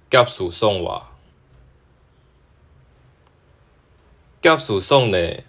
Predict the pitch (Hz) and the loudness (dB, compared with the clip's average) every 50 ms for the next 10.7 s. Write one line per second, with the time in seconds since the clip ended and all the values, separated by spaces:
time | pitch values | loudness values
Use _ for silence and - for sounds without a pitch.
0 | _ - 139 135 123 127 - 95 90 90 85 - 92 90 95 98 98 92 90 87 | _ 0 2 2 2 2 0 0 0 -2 -2 -2 -2 0 0 0 0 0 -2 -2
1 | - 87 80 82 82 - 110 107 98 85 78 - - _ _ _ _ _ - _ | -4 -6 -6 -6 -4 0 2 4 4 2 0 -6 -14 _ _ _ _ _ -20 _
2 | _ _ _ _ _ _ _ _ _ _ _ _ - - _ _ _ _ _ _ | _ _ _ _ _ _ _ _ _ _ _ _ -20 -20 _ _ _ _ _ _
3 | _ _ _ _ _ _ _ _ _ _ _ _ _ _ _ _ - 156 147 139 | _ _ _ _ _ _ _ _ _ _ _ _ _ _ _ _ 0 0 2 2
4 | - - - 95 87 85 - 127 117 110 101 92 85 - - - - - - - | 0 -8 -10 -10 -10 -2 0 0 0 2 0 -2 -4 -6 -8 -12 -16 -20 -20 -20
5 | - - - - - - - - - 139 127 120 - 101 90 90 82 - 92 90 | -20 -20 -20 -20 -20 -20 -12 0 2 4 4 4 2 -2 -2 -4 -6 -4 -2 0
6 | 95 95 98 92 90 87 87 90 85 - - - - 104 98 90 - - - - | 0 0 0 0 -2 -2 -4 -6 -8 -8 -10 -2 2 4 4 4 2 0 -8 -16
7 | - - - - - - - - - - - - - - - - - - - - | -20 -20 -20 -20 -20 -20 -20 -20 -20 -20 -20 -20 -20 -20 -20 -20 -20 -20 -20 -20
8 | - - - - - - - - - - - - - - - - - - - - | -20 -20 -20 -20 -20 -20 -20 -20 -20 -20 -20 -20 -20 -20 -20 -20 -20 -20 -20 -20
9 | - - - - - - - - 104 104 104 120 131 139 139 139 117 92 82 - | -20 -20 -20 -20 -20 -20 -10 -6 -4 0 2 4 4 4 6 4 2 2 0 -4
10 | - - 92 90 92 98 101 101 90 85 80 - - - | -8 -8 -8 -8 -4 0 2 4 4 2 0 -4 -10 -16